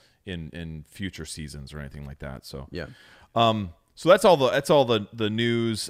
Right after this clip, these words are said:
Speaker 1: um, uh, up to this point. Um, you know, tomorrow I bet something will break, and we'll talk about it next time. Um, I did wanna bring up this point, man. I,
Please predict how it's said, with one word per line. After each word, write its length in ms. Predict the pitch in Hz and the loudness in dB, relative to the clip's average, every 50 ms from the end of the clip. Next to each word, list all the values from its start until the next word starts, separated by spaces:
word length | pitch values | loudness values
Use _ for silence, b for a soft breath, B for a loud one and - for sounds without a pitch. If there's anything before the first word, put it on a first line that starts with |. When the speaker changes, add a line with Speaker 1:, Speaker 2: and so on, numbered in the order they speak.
| - | -6
Speaker 1:
um, 580 | - 104 101 101 98 98 98 98 98 95 95 - - _ - 58 - - - | -4 -2 -2 0 0 -2 -2 -4 -6 -8 -8 -10 -12 _ -16 -16 -16 -14 -12
uh, 800 | 76 95 101 101 98 95 95 95 95 92 92 90 69 82 73 90 - _ - | -10 -8 -6 -4 -4 -4 -4 -4 -4 -4 -4 -4 -6 -8 -12 -16 -18 _ -10
up 160 | - 101 107 - | -10 -10 -8 -8
to 80 | - | -6
this 160 | 104 113 117 - | -4 -4 -4 -6
point. 400 | - - 107 104 107 101 - - | -6 -6 -4 -4 -6 -6 -8 -8
Um, 460 | 92 95 95 92 95 92 92 92 90 | -6 -4 -4 -2 -2 -4 -4 -6 -6
you 80 | 90 95 | -6 -6
know, 160 | 95 95 90 _ _ | -6 -6 -6 _ _
tomorrow 400 | - - 113 95 95 98 107 101 98 | -12 -10 -6 -4 -2 -2 -2 -2 -2
I 60 | 92 | -2
bet 160 | 90 98 92 | -2 -4 -6
something 260 | - - 104 - 98 | -6 -6 -8 -8 -6
will 80 | 98 92 | -8 -6
break, 400 | 87 98 98 104 110 110 - - - - | -2 0 2 2 2 0 -2 -8 -12 -10
and 320 | 95 98 95 95 95 95 | -8 -6 -4 -4 -4 -4
we'll 80 | 90 95 | -6 -6
talk 220 | - 98 101 101 | -2 -2 -2 -2
about 180 | 98 95 98 98 | 0 -2 -2 -2
it 80 | 85 80 | -2 -2
next 200 | 104 110 101 - | -4 -4 -4 -2
time. 320 | - 165 120 117 120 120 B B B B B B B B | -2 0 0 0 -2 -4 B B B B B B B B
Um, 560 | - 117 117 117 113 113 117 113 110 107 107 B B B B B B B B B B B B - | 2 4 6 6 6 6 4 4 2 -2 -6 B B B B B B B B B B B B 2
I 100 | 160 170 | 2 2
did 240 | 123 165 226 262 240 | 4 4 2 2 2
wanna 200 | 254 262 233 180 | 2 2 2 4
bring 180 | 143 151 156 151 | 4 4 2 2
up 80 | 139 | 2
this 120 | - 123 - | -2 -4 -4
point, 220 | - - 127 104 87 | -2 -2 -2 -2 -2
man. 180 | 95 92 95 - - | -2 -4 -4 -4 -2
I, 220 | 143 151 160 170 | 0 2 2 2